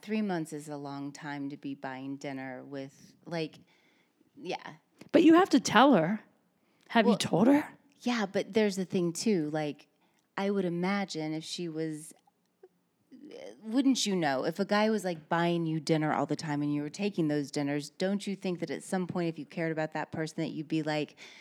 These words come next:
Speaker 1: "Listen, I totally get that you're into me, but I am not feeling it and I don't wanna hurt you."
Speaker 2: A hundred percent.
Speaker 1: Right.
Speaker 2: Yeah.
Speaker 1: So,
Speaker 2: I mean, if
Speaker 1: there
Speaker 2: a
Speaker 1: you go.
Speaker 2: guy,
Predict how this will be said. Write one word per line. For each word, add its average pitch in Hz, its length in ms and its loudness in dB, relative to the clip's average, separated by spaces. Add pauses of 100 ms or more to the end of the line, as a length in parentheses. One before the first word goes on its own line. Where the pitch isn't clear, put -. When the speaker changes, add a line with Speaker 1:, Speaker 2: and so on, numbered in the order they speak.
(220)
Speaker 1:
"Listen, 175 540 -6 (220)
I 196 180 -4
totally 208 440 -6
get 196 220 -10
that - 160 -10
you're 170 100 -4
into 185 300 -2
me, 156 420 -4
but 160 320 -2 (360)
I 226 80 -4
am 233 160 0
not 233 260 -4
feeling 233 400 -2
it 175 260 -4
and 208 120 -2
I 208 80 0
don't 220 120 2
wanna 220 180 2
hurt 226 280 2
you." 165 300 0 (160)
Speaker 2:
A 320 120 12
hundred 339 420 8
percent. 302 500 8
Speaker 1:
Right. - 280 -2
Speaker 2:
Yeah. 240 320 8
Speaker 1:
So, 156 480 0
Speaker 2:
I 277 100 10
mean, 277 200 12
if 254 140 4
Speaker 1:
there 285 80 8
Speaker 2:
a - 40 4
Speaker 1:
you 156 40 2
go. - 100 2
Speaker 2:
guy, 269 400 8